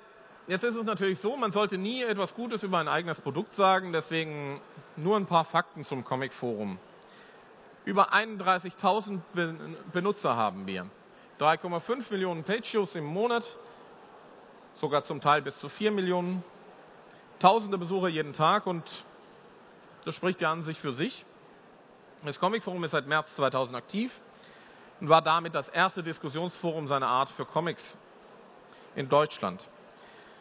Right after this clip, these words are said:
Das Comic Forum richtet zum Beispiel auch die Online-Abstimmung zum Sondermann aus. Die, der Sondermann wird am Samstag verliehen. Hier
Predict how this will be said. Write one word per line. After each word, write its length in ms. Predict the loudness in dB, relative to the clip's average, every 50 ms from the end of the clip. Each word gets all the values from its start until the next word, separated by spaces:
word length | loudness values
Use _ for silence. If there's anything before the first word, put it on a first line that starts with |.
| -20 -20 -20 -20 -20 -20 -20 -20 -20 -20 -20 -20 -20 -12 -6
Das 120 | -4 -2 2
Comic 240 | 2 2 2 2 2
Forum 360 | 4 4 4 4 2 0 0
richtet 360 | -2 -2 0 -2 -4 -4 -2
zum 220 | -6 -6 -6 -2
Beispiel 460 | 2 4 4 4 2 -2 -6 -6 -2 2
auch 220 | 2 2 2 0
die 200 | -6 -8 -2 0
Online-Abstimmung 880 | 0 2 2 2 2 2 0 -4 -4 -4 -4 -6 -6 -4 -4 -4 -6 -6
zum 220 | -4 -4 -4 -4
Sondermann 560 | 0 0 0 0 2 2 2 2 2 -2 -2
aus. 440 | -2 -2 -2 -2 -2 -2 -6 -14 -18 -18 -20 -20 -20 -20 -20 -20 -20 -20 -20 -20 -20 -20 -20 -20 -20 -20 -20 -20 -20 -20 -20 -20 -20 -20 -20 -20 -20 -20 -20 -20 -20 -20 -20 -20 -20 -20 -20 -20 -12 -4
Die, 280 | -2 0 2 2 2 2 0 -2 -4 -8 -12 -16 -20 -20 -20 -16 -4 2
der 100 | 2 4 4
Sondermann 600 | 4 2 4 4 4 4 4 2 2 -4 -10 -12 -14 -10
wird 320 | 0 2 2 2 2 0 -4
am 180 | -2 -2 -2
Samstag 460 | 2 2 2 0 0 -2 -2 -4 -4 -2
verliehen. 460 | -4 -2 -2 -2 -4 -4 -8 -10 -14 -18 -20 -20 -20 -20 -20 -20 -20 -20 -20 -20 -20 -20 -20 -20 -20 -20 -20 -20 -20 -20 -20 -20 -20 -20 -20 -20 -20 -20 -20 -20 -20 -8 0
Hier 280 | 2 4 4 4 2